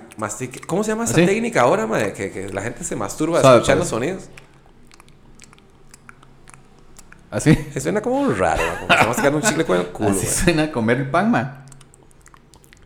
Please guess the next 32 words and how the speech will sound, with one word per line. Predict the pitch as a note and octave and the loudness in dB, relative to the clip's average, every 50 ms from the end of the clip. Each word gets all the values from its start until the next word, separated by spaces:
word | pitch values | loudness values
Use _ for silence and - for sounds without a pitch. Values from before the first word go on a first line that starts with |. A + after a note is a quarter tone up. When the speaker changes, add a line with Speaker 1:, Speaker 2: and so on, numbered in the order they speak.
| - - - - - - - - - - - - - | -20 -20 -20 -20 -20 -20 -20 -20 -20 -20 -20 -10 4
Speaker 1:
Bueno, | A2 D3 E3 D#3 | 8 8 10 10
mae, | D3 D#3 E3+ F3+ | 10 10 8 8
Speaker 2:
Bueno, | F3 - - D#3+ | 8 6 6 8
Speaker 1:
este, | C3+ C3+ | 8 6
Speaker 2:
excitando | B2 B2 - C3 C3+ D#3 | 6 4 6 6 6 6
sonidos, | D3+ F3 F3+ G3 G3 E3 B2 G#2+ G#2+ | 6 4 4 4 4 4 2 2 2
no | A2 A#2 | 0 0
Speaker 1:
sí, | A#2 - F3+ | 4 4 6
Speaker 2:
sé, | E3 | 6
mae. | D#3 C#3 D3 D3 - | 6 6 6 6 6
Speaker 1:
lo, | - D3+ C#3+ C3+ C#3 C3+ | 4 2 2 2 0 2
con | D3 D3+ | 2 2
los | D#3 D3+ | 2 2
sonidos, | C#3 C3 B2+ D#3 F3+ F#3+ G3 F3 | 2 2 2 2 2 2 2 2
digamos, | C#3+ C#3+ D3+ D#3 D#3 D3 - | 2 2 2 2 0 -2 -4
usted, | A#2+ A#2 - - C#3+ C#3+ D3 C#3+ | -8 -8 -2 0 2 2 2 2
el | B2+ A#2+ A#2 | -2 -2 2
pan, | - C#3+ D3+ D3+ D3+ | 4 4 4 4 2
cuando | C#3+ B2+ A2+ | -2 -2 -2
usted | A2 A#2 B2 | -2 -4 -2
lo | C3 | 0
mastica, | C#3 C3+ C3 - D3+ C#3 D3 C3+ | 0 -2 -2 -2 -4 -4 -4 -4
cuando | - A#2+ G#2+ G2+ - | -4 -4 -4 -4 -4
cruje, | - B2+ C3+ C3+ D3 C#3+ - - - - - - - | 0 0 0 0 0 -4 -6 -10 -16 -18 -12 -8 -8
Speaker 2:
<laughs> | - - C3+ A2 - | -4 -4 -4 -4 -2
Speaker 1:
entonces | - B2 - - A#2+ B2 B2+ C#3+ C#3 | -4 -4 -4 -4 -4 -4 -2 -2 -4
ponle | C3+ C3+ B2+ B2 C3+ C#3+ | 0 0 0 4 4 2
atención | C#3 C#3 B2+ A#2+ - C3+ C#3+ D3 D3 D3 | 2 2 -2 -2 2 2 4 4 4 2
a | C3+ | 0
cuando | B2 B2 A#2 G#2 G#2+ G#2+ - | 0 0 -2 -2 -2 -4 -6
cruje. | - C3 C3 C#3+ C#3 C3+ | -4 -4 -2 -2 -4 -6
<coughs> | C#3 | -6